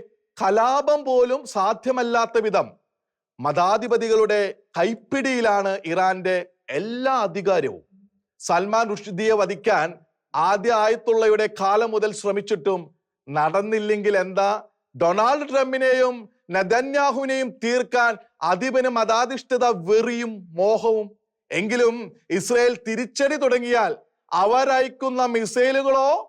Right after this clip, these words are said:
അവർ നിയന്ത്രിക്കുന്ന ഗാഡ്ജറ്റുകളോ മാത്രമായിരിക്കില്ല പെരുമാറുക. നെതന്യാഹു പ്രസംഗത്തിലൂടെ കൊളുത്തിവിട്ട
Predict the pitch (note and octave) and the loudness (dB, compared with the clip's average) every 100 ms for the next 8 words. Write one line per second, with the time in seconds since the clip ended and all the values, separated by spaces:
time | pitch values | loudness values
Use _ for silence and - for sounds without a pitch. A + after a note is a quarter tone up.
0 | _ _ _ E3+ G3 B3 C#4 C#4 C4 C4+ | _ _ _ 0 2 2 0 0 -4 -4
1 | C4+ C4 C4 B3 B3 A#3+ - _ C#3+ F#3 | -4 -4 -2 0 0 0 -4 _ -2 2
2 | G#3 A#3 C#4 - C4+ C4 B3+ B3 A3+ - | 2 0 -8 -8 -2 2 4 2 -2 -8
3 | - E3+ G3+ C4 - C4 C4 B3 A#3+ C4 | -6 0 0 0 0 0 0 2 0 0
4 | B3 A3 A#3+ B3 B3+ - A3+ A#3+ B3 B3 | -4 -6 -2 0 0 0 0 2 2 2
5 | A3+ D3+ - _ _ _ - E3+ F#3 B3+ | 2 0 -4 _ _ _ -4 -2 0 0
6 | C4 B3+ A#3+ B3 A3+ G3+ A#3+ C4 B3+ C4 | 0 0 0 0 -2 0 0 -2 0 2
7 | B3 A#3+ A3+ A#3 C4 C4 B3 G3 | 2 0 0 0 -2 -4 -4 0